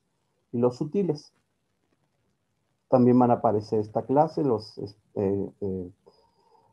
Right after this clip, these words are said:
ay, ¿cómo se traduce esto? No desdoblables fuertes,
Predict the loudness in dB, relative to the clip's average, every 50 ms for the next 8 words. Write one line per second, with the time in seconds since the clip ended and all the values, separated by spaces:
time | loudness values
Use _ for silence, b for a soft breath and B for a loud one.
0 | b -20 -20 _ _ _ _ _ _ _ _ -12 -10 -8 -8 -8 -8 -6 -6 -6
1 | -6 -8 -12 -12 -8 -4 -4 -4 -4 -6 -8 -12 -16 -18 -16 _ -6 -4 -2 -2
2 | -2 -4 -4 -4 -4 -6 -6 -6 -8 -8 -2 2 4 6 6 6 4 4 6 4
3 | 4 6 6 6 6 6 4 2 -2 -2 0 2 4 4 4 2 0 0 0 0
4 | -2 -6 -16 _